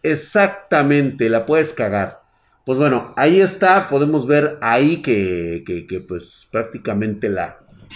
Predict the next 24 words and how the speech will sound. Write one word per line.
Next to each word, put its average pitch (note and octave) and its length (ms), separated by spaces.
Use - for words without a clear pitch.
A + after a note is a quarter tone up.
la A#2 160
está C3 340
zurrando, D#3 960
¿sí? F#3+ 480
Por F3+ 140
una A#3+ 200
simple G#3 460
razón. G3 580
Vamos A#3 320
a, B2+ 380
a C#3 180
ver F#3 140
nuestro F3 360
socket E3+ 540
nuevamente. C3+ 800
Déjame C3 320
ver, A#2+ 180
déjame A#2+ 240
hacer G#2+ 160
un A#2+ 140
acercamiento G#2+ 760
todavía G#2+ 380
más G#2+ 400
cabrón. F#2+ 520